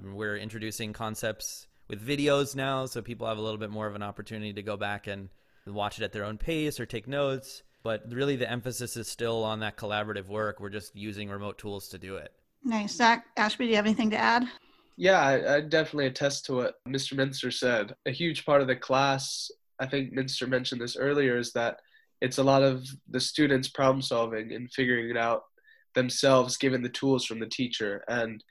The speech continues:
Speaker 3: having the class format like that really worked well with online, because Mister Minster was able to give us some tools to go ahead and attack a problem, but he didn't have to be there the entire time for us to really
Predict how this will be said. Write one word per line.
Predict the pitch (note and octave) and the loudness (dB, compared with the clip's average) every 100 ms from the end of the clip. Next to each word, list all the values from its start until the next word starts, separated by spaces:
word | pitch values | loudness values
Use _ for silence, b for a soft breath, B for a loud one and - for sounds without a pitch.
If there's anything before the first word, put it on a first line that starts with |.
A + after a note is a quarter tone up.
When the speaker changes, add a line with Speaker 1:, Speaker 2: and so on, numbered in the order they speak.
| _ - | _ 2
Speaker 3:
having | D3 D3 | 2 4
the | C#3+ | 0
class | C3 C3+ C3 C3 | -2 0 0 0
format | - B2+ B2+ A#2 E2 | 0 0 2 0 0
like | A2 - | -4 -2
that | A2 G#2+ - | 0 0 -2
really | B2 A#2+ A#2 | -2 0 2
worked | A2+ A2+ - | 0 -2 -2
well | A#2 A2 | 0 2
with | G#2+ | 0
online, | G#2 A2 G#2+ A2+ A2+ G#2+ | -2 -2 0 2 0 -2
because | G#2+ - A2 G#2+ - _ _ - | -6 -4 -2 -4 -8 _ _ 0
Mister | C3+ - | 0 2
Minster | C3+ C3+ C#3 | 2 2 0
was | A#2+ A#2+ | -2 2
able | C3 B2 A#2 | 2 2 0
to | |
give | A#2 A#2+ A#2+ | 0 0 0
us | A#2+ - - - | 0 -2 -4 -2
some | C#3 C3+ | 0 0
tools | C3+ B2 A#2+ A#2 - | -2 0 0 0 -4
to | |
go | A#2 A#2+ | -2 0
ahead | A#2 A#2 | 2 0
and | A#2 | -2
attack | A#2 A#2 G#2+ | -2 0 -2
a | A2 | -2
problem, | - A#2 A2 A#2 A2+ A2+ - | 0 0 2 -2 -4 -8 -2
but | G#2 G2 - _ _ | -2 -2 -6 _ _
he | - C#3+ | -2 2
didn't | B2 | 4
have | A#2+ A#2 | 2 0
to | G#2 | -6
be | A2+ | -4
there | A2 G#2+ G#2+ | -2 0 0
the | G#2+ | 0
entire | G2+ G2+ G#2+ G2+ | -6 -2 0 0
time | - A2+ G#2+ | 0 -2 -2
for | G2+ A2 | -2 -2
us | - | -2
to | - | -6
really | G#2+ G#2+ G2+ | -2 0 -2